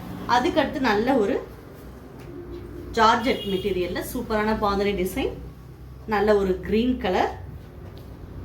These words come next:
இதோட ரேட் அறுநூத்தி தொண்ணூத்தொன்பது ரூபா மட்டும்தான்.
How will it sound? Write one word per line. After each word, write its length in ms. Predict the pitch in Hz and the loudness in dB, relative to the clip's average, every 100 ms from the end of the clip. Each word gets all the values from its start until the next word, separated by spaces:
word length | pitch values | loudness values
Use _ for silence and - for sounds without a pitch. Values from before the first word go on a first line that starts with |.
| - - - - - - - - - - - - - - - - - - - - - | -10 -10 -10 -10 -10 -10 -8 -8 -6 -6 -8 -8 -8 -8 -8 -8 -8 -8 -8 -6 0
இதோட 340 | 254 262 240 | 4 6 6
ரேட் 220 | 226 233 | 4 4
அறுநூத்தி 420 | 294 220 208 208 233 | 6 4 4 -2 -2
தொண்ணூத்தொன்பது 440 | 214 202 208 190 | -2 -2 -2 -2
ரூபா 220 | 190 196 208 | -2 0 0
மட்டும்தான். 540 | 185 202 185 226 - | 0 -2 0 0 0